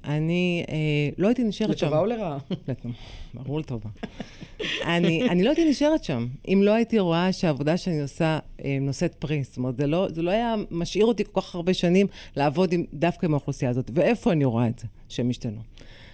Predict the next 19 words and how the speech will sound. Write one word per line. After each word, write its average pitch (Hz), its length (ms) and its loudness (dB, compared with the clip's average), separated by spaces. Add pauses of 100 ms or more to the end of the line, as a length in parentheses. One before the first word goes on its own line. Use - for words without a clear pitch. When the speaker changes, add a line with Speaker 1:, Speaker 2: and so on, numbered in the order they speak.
(280)
Speaker 1:
לדבר 185 380 2
בקבוצות 214 640 0
ולהגיד, 170 1000 4
אה, 143 420 4
לשקף 170 640 0
אחד 165 200 0
לשני, 202 760 4
"אתה 160 140 2
לא 147 120 4
אמפתי, 208 420 0
אתה 160 120 0
כן 147 180 2
אמפתי, 208 420 0
תראה 147 260 2
מה 143 140 2
עשית." 233 440 0 (360)
בסדר, 135 280 0
זה 127 100 -6
חשוב. 120 340 -8